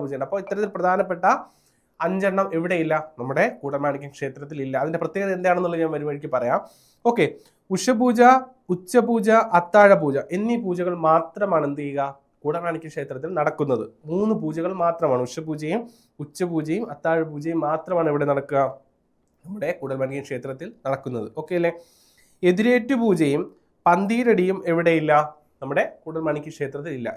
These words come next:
എതിരേറ്റു പൂജയും ഇല്ല, പന്തീരടി പൂജയും ഇല്ല. പന്തീരടി പ്രീവിയസ് ആണ്. ഓക്കെ, നിഴൽ പന്ത്രണ്ട് അടി എത്തുമ്പോൾ നടത്തുന്ന പൂജയാണ് എന്ത്? പന്തീരടി പൂജ. ഓക്കെ ആണോ? നോക്കൂ, പുറത്തേക്ക് എഴുന്നള്ളിക്കുക ഉത്സവകാലങ്ങളിൽ മാത്രമേ പതിവുള്ളൂ, അല്ലേ? ദേവന്റെ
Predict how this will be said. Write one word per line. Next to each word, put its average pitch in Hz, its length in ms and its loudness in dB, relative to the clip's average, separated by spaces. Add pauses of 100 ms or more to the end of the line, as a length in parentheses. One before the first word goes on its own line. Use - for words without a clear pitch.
എതിരേറ്റു 147 340 -10
പൂജയും 156 440 -8
ഇല്ല, 156 360 0
പന്തീരടി 156 500 -4
പൂജയും 135 360 -6
ഇല്ല. 131 100 2 (460)
പന്തീരടി 156 440 0
പ്രീവിയസ് 147 360 -6
ആണ്. 139 320 -8
ഓക്കെ, 147 240 -8
നിഴൽ 131 260 -8 (100)
പന്ത്രണ്ട് 151 320 -8
അടി 160 160 -6
എത്തുമ്പോൾ 156 340 -6
നടത്തുന്ന 156 380 -8
പൂജയാണ് 156 360 -6
എന്ത്? 147 240 -4 (380)
പന്തീരടി 147 440 -2
പൂജ. 123 280 -8 (180)
ഓക്കെ 151 200 -2
ആണോ? 156 200 4 (560)
നോക്കൂ, 190 340 0 (140)
പുറത്തേക്ക് 240 540 4
എഴുന്നള്ളിക്കുക 208 760 2
ഉത്സവകാലങ്ങളിൽ 240 800 2 (120)
മാത്രമേ 185 480 0
പതിവുള്ളൂ, 139 420 -2
അല്ലേ? 190 120 -2 (420)
ദേവന്റെ 214 340 0